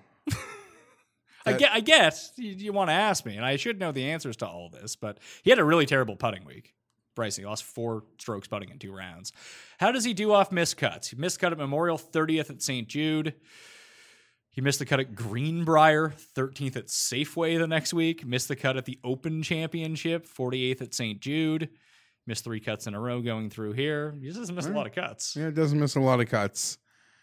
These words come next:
Speaker 2: If you had to pick one of the guys, like, Dustin, we agree, is kind of unbettable.
Speaker 1: At eight to one, yeah, it'd probably be Thomas at fourteen.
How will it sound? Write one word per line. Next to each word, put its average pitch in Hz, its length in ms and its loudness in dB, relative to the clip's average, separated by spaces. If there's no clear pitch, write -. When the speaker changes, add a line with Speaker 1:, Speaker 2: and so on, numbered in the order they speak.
Speaker 2:
If 226 220 4
you 269 180 4
had 170 360 4
to 180 100 6
pick - 560 2
one 143 380 0
of 139 300 0
the 127 100 4
guys, 117 640 2
like, 139 220 0
Dustin, 226 380 6
we 202 140 8
agree, 135 280 4
is 117 80 -2
kind 131 200 -4
of 113 80 -4
unbettable. 92 880 -8
Speaker 1:
At 131 160 2
eight 139 180 -4
to 160 80 2
one, 170 260 0
yeah, 87 200 -4
it'd 120 140 -4
probably 175 180 4
be 131 100 -2
Thomas 110 400 -6
at - 80 -20
fourteen. 101 460 -12